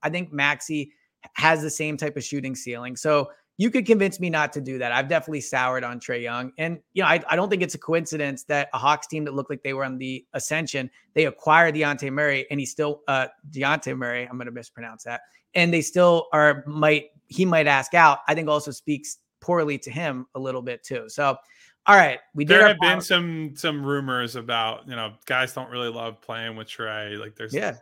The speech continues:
Speaker 2: not, again, we talk about vibes. I don't think the vibes are great there. I do think on the Maxey thing, real quick before we go, Trae is a level of passer that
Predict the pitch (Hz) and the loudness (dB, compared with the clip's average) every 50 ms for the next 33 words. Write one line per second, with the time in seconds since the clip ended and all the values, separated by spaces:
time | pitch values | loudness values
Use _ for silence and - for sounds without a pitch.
0 | _ _ 147 143 151 156 143 - - 147 139 135 160 139 123 123 123 123 131 - | _ _ -6 -4 -4 -4 -4 -6 -8 -8 -6 -2 -2 -2 -2 -4 -8 -14 -16 -6
1 | - 147 147 143 135 135 131 123 113 117 123 120 127 117 113 113 113 110 - - | -4 -4 -4 -2 -4 -4 -4 -4 -6 -10 -10 -8 -6 -6 -6 -6 -8 -10 -16 -18
2 | - - 131 127 127 131 131 135 131 120 120 117 110 113 113 113 113 113 110 - | -18 -16 -16 -14 -12 -12 -12 -12 -14 -14 -14 -16 -12 -10 -8 -8 -8 -8 -10 -10
3 | 117 110 107 113 110 110 107 _ 117 110 110 - 135 139 139 175 190 190 - 170 | -16 -14 -12 -12 -12 -12 -12 _ -14 -14 -12 -8 -8 -8 -6 -6 -8 -4 -2 -2
4 | 151 139 123 - - 135 131 131 123 120 123 120 120 - - - - - 117 110 | -2 -2 -2 -6 -10 -10 -8 -8 -6 -6 -4 -4 -4 -6 -8 -18 -14 -14 -14 -14
5 | 113 117 117 113 _ - 117 113 _ _ 131 120 117 113 113 117 117 - - _ | -10 -10 -10 -12 _ -14 -16 -16 _ _ -16 -16 -16 -16 -16 -16 -18 -18 -18 _
6 | _ _ _ _ _ _ _ _ _ _ _ _ _ - - _ _ - - 165 | _ _ _ _ _ _ _ _ _ _ _ _ _ -20 -20 _ _ -10 -2 4
7 | 165 160 160 165 165 170 165 156 139 151 156 143 143 139 135 127 135 135 131 - | 6 8 8 8 8 6 4 2 0 -2 -4 0 0 0 0 0 -4 -8 -8 -6
8 | - 127 113 113 117 - - 120 113 107 110 110 107 | -6 -6 -4 -4 -4 -6 -6 -10 -10 -10 -10 -12 -14